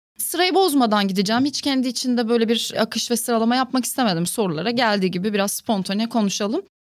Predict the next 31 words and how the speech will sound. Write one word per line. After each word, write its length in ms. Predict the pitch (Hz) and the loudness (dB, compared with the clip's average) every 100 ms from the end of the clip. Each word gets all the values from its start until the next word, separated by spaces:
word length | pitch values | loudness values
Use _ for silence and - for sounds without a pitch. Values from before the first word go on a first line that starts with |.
| _ - | _ -2
Biraz 380 | 285 320 285 254 | 2 2 0 2
da 160 | 311 403 - - _ | 0 0 -4 -10 _
İtalya 460 | - 226 277 277 269 | -4 -2 0 2 4
öncesinde 560 | 247 240 240 247 247 233 | 4 2 0 0 0 2
bir 120 | 220 | 0
gündem 440 | 208 214 226 240 | 2 2 2 2
olduğu 260 | 233 220 247 | 2 0 0
için 500 | 269 - 233 381 - - | -2 -2 -2 -4 -4 0
Carlos 300 | 214 208 208 | 2 2 0
Sainz'ın 460 | - 196 196 196 | -2 0 0 0
sözleşmesine 880 | 254 226 196 185 185 190 185 - 190 | -2 0 -2 0 0 0 -2 -2 -2
dair, 380 | 185 165 160 180 - _ - | 0 0 -2 -4 -8 _ -4
kontratın 720 | 196 190 202 190 214 208 196 | 0 0 -2 -2 0 0 0
uzatılmasını 680 | 190 196 196 196 190 - 185 | 0 -2 0 0 0 0 -4
bir 60 | |
süredir 400 | - 196 190 185 | -2 0 0 2
bekliyoruz. 680 | 180 180 233 240 185 233 - - _ _ _ 226 | 0 0 0 2 2 0 -4 -12 _ _ _ -10
Şöyle 280 | 233 294 247 | -6 0 2
haberler 440 | 240 233 233 247 240 | 2 2 2 2 2
vardı 320 | 208 180 170 | 2 0 0
işte, 240 | 180 - | -4 -4
iki 220 | 185 - | -6 0
yıllık 260 | 220 196 196 | 2 2 0
bir 100 | 180 | -2
kontrat 460 | 185 180 180 208 277 | 0 -2 0 -2 -2
olacağı. 540 | 269 226 214 220 359 - _ _ | -2 0 0 0 -2 -6 _ _
Ama 200 | - 233 | -2 0
işte 180 | 233 - | 0 0
acaba 300 | 214 226 226 | 0 2 2
Ferrari 600 | 226 226 208 220 214 208 | 2 2 4 2 2 2
bir 100 | 226 | 2